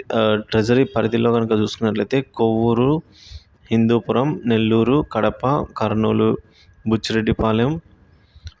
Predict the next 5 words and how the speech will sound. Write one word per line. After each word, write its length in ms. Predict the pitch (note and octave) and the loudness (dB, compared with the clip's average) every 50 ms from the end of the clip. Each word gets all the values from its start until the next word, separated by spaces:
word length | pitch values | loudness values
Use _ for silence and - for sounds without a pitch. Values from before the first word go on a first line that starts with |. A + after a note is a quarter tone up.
| _ _ _ _ _ _ _ _ - - _ _ - _ - - - _ _ _ _ - - - - - _ - - - - - - - - _ - - _ - - - | _ _ _ _ _ _ _ _ -20 -20 _ _ -20 _ -20 -20 -20 _ _ _ _ -20 -20 -20 -20 -20 _ -20 -20 -20 -20 -20 -20 -20 -20 _ -20 -20 _ -18 -10 -4
అదేవిధంగా 800 | B2 A2 G#2+ A2+ A2+ A2 A2 G#2+ A2 A2 A2 A2 B2+ D3+ E3 E3+ - - - - - - - _ _ _ _ _ - - - - - _ _ _ _ _ _ - _ _ _ _ _ _ _ - - - | 0 0 2 2 2 2 2 2 0 0 0 0 0 0 -2 -4 -6 -12 -20 -20 -20 -20 -20 _ _ _ _ _ -20 -20 -20 -20 -20 _ _ _ _ _ _ -20 _ _ _ _ _ _ _ -18 -8 -4
బాపట్ల, 720 | A2 G#2+ G#2+ A2 G#2+ G#2+ A#2 A2 - - A#2+ B2 C#3 - - - - - _ _ _ - _ - - _ _ _ - _ _ - - - - - _ _ _ _ _ - - - | -2 0 0 0 0 -2 -6 -6 -2 -2 0 0 0 -2 -4 -8 -16 -20 _ _ _ -20 _ -20 -20 _ _ _ -20 _ _ -20 -20 -20 -20 -20 _ _ _ _ _ -16 -8 -4
కైకలూరు, 580 | A#2+ A2+ A#2 A#2 A#2 B2+ A#2+ A#2+ A#2+ A#2+ A#2+ | -2 0 0 0 0 2 2 4 4 2 2
విశా-, 480 | A#2+ A#2 A2+ G#2+ - - A#2+ A#2+ A#2+ - - | 2 2 0 0 0 0 -2 -2 -4 -4 -4
విశాఖపట్నం, 960 | - B2 G#2+ - B2 A#2+ A#2 A#2 A#2 A2+ A2+ A2 - - A#2+ B2+ C#3 C#3+ - | -4 -4 -2 0 0 -2 0 -2 0 -2 -2 -2 -2 -2 0 0 0 0 -4